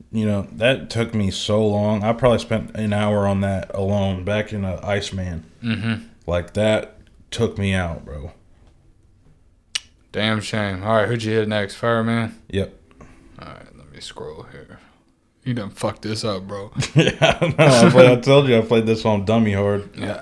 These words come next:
Speaker 2: uh, I like the way this level looks.
Speaker 1: I was, that's the first thing I was gonna say. This level looks cool as fuck. There's
Speaker 2: Yeah.
Speaker 1: lava everywhere. And
Speaker 2: Dude,
Speaker 1: there's
Speaker 2: uh, tell me why those flames that shoot out, uh,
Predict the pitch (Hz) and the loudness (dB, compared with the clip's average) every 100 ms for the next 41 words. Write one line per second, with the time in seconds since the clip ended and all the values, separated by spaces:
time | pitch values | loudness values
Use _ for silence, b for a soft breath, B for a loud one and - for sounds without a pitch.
0 | - 143 127 107 120 151 - 117 117 104 | 4 8 8 8 8 8 8 6 6 4
1 | - 107 113 101 98 113 135 135 131 120 | 0 0 2 0 2 4 6 6 4 2
2 | 117 131 135 127 123 123 127 123 123 107 | 4 4 4 4 4 4 2 2 2 4
3 | 120 123 123 117 113 110 101 - - 123 | 2 4 4 4 4 2 0 -6 -2 2
4 | 127 107 98 95 - 104 113 120 110 107 | 4 4 0 -4 -4 2 4 4 2 2
5 | 104 104 120 120 123 120 123 123 123 123 | 2 4 4 4 4 4 4 6 6 6
6 | 110 127 120 113 113 143 160 170 139 135 | 6 6 6 2 2 2 4 6 6 8
7 | 120 - - 113 120 117 113 - 120 117 | 6 4 0 0 0 -2 -2 -2 0 0
8 | 117 113 110 | 0 -4 -12